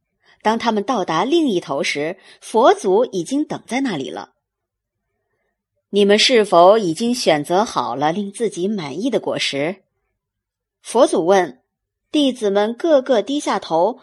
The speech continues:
不言不语。“怎么了？难道你们对自己的选择不满意吗？”佛祖继续问。“师父，您再给我们一次选择的机会吧。”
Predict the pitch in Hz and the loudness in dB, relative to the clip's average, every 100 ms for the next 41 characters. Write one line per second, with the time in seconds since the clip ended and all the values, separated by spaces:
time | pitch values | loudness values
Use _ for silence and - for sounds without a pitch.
0 | _ - 339 254 190 202 262 302 147 85 | _ -4 -2 0 0 -2 -2 -4 -6 -12
1 | 135 185 _ _ _ _ _ _ _ _ | -14 -18 _ _ _ _ _ _ _ _
2 | _ _ _ _ - 160 139 135 156 202 | _ _ _ _ -2 0 0 0 0 0
3 | 247 _ _ _ _ - 180 196 208 190 | -4 _ _ _ _ -2 2 6 8 10
4 | 175 170 - 185 175 196 254 226 311 240 | 10 6 2 0 0 0 0 0 -4 -6
5 | 139 165 - 143 135 131 143 165 196 302 | -6 -6 -4 -4 -4 -6 -2 -2 -2 -4
6 | 220 151 - 233 294 175 117 - _ _ | -6 -8 -10 -6 -4 -6 -12 -20 _ _
7 | _ _ _ _ _ _ _ - 262 359 | _ _ _ _ _ _ _ 2 4 4
8 | 269 190 190 349 302 254 175 156 - _ | 2 0 0 -2 -2 -2 0 -2 -6 _
9 | _ _ _ _ _ _ _ _ _ _ | _ _ _ _ _ _ _ _ _ _
10 | _ _ - - 285 277 240 202 - _ | _ _ -6 0 0 2 0 0 -6 _
11 | _ _ - 294 359 392 339 254 254 202 | _ _ -4 0 2 2 2 4 4 4
12 | 196 233 254 233 196 151 170 240 247 330 | 2 -4 -4 -4 -2 -4 -2 -4 -2 -4
13 | 339 190 135 - | -2 -4 -4 -10